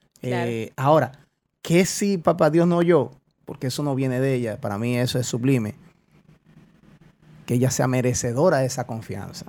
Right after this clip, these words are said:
Speaker 1: Amén.
Speaker 2: Y que así mismo, cuando tenga sus hijos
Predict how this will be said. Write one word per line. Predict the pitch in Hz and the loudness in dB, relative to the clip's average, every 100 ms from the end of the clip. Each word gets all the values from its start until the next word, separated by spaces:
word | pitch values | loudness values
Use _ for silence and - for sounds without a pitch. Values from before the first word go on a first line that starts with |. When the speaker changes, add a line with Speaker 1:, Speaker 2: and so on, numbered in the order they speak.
| - | -18
Speaker 1:
Amén. | - 170 165 165 165 165 - - - | -14 -14 -14 -16 -18 -20 -20 -10 -4
Speaker 2:
Y | 135 | -2
que | 143 | 0
así | 131 - 170 | -2 0 2
mismo, | 180 170 143 123 | 4 4 2 -4
cuando | 104 131 127 117 | -2 -2 0 -2
tenga | 135 156 | 0 0
sus | 160 156 175 | 0 0 4
hijos | 160 117 110 - | 4 4 -2 -6